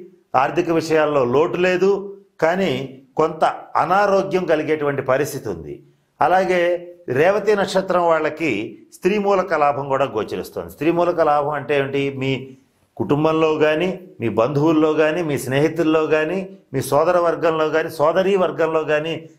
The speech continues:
స్త్రీల వల్ల మీకు కావలసినటువంటి కార్యక్రమాలు మీకు అనుకూలంగా సానుకూల పడటం, వాళ్ళు మీకు సహకరించటం, వాళ్ళ వల్ల మీరు లాభపడటం అనేటువంటిది జరుగుతుంది. ఏది ఏమైనప్పటికీ ఓవరాల్గా ఆలోచిస్తే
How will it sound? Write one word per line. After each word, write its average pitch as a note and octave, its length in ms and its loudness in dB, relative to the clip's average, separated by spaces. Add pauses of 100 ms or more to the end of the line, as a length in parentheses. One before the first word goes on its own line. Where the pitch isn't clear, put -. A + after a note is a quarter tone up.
(160)
స్త్రీల G3+ 340 2 (100)
వల్ల C#3 200 2 (680)
మీకు C#3 220 -2 (140)
కావలసినటువంటి C#3+ 760 0 (100)
కార్యక్రమాలు C3+ 720 0 (540)
మీకు B2+ 220 0
అనుకూలంగా D3 520 2 (120)
సానుకూల D#3+ 520 2
పడటం, E3 300 0 (420)
వాళ్ళు D3 300 2
మీకు A2 260 -6
సహకరించటం, E3 680 0 (360)
వాళ్ళ C#3 240 2
వల్ల C#3+ 160 0 (100)
మీరు G#2+ 160 -2 (100)
లాభపడటం D3+ 560 0
అనేటువంటిది A#2+ 580 -4
జరుగుతుంది. F#2+ 420 -4 (180)
ఏది G#3 160 0 (100)
ఏమైనప్పటికీ F3 640 -2 (520)
ఓవరాల్గా F3 560 4
ఆలోచిస్తే D3+ 500 -2